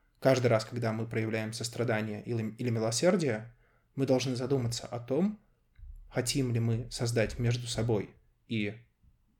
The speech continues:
человеком, которому мы помогаем, соответствующую связь,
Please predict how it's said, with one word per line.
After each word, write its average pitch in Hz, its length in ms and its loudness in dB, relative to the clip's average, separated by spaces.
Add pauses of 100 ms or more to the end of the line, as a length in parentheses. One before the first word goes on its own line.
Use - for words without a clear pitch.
(240)
человеком, 113 480 2
которому 117 340 -2
мы 113 160 -2
помогаем, 123 580 2 (120)
соответствующую 113 760 -2
связь, - 460 -6